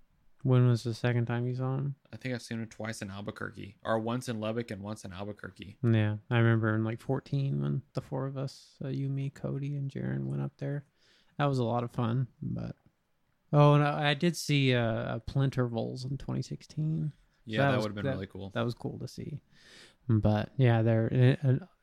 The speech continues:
Speaker 1: a-, another, uh, instrumental prog metal band, and they put out a record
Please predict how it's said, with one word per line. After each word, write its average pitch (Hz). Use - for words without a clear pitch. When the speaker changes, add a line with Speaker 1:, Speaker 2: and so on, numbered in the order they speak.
Speaker 1:
a-, 143
another, 127
uh, 117
instrumental 117
prog 120
metal 123
band, 131
and 135
they 120
put 135
out 123
a 120
record 123